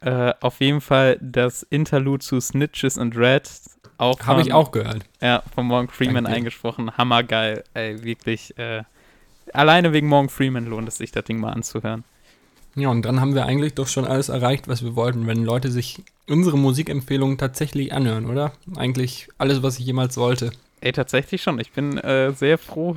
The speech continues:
Speaker 1: darüber, dass ich für Twenty-one Savage die Werbetrommel hier rühren konnte.
Speaker 2: Ja.
Speaker 1: Guter Mann, der Manu, guter Mann.
Speaker 2: Jo, so, dann würde ich sagen, genug, äh, rumgebrabbelt.
Speaker 1: Ja, ich hab,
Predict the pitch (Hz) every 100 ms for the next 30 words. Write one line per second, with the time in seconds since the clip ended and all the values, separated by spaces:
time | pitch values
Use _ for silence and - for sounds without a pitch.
0 | 160 - 113 117 120 120 123 131 - 139
1 | 135 131 - 135 139 - 127 123 110 -
2 | 120 110 117 113 113 113 113 113 110 120
3 | - _ 180 214 127 147 131 202 180 165
4 | 139 110 104 110 113 147 139 117 104 104
5 | _ _ _ _ - - - 156 190 170
6 | 120 - - - - 147 226 123 - -
7 | - 143 160 160 131 135 147 170 160 -
8 | - 139 156 165 165 147 139 190 147 117
9 | 127 180 131 190 - - 139 165 208 -
10 | 240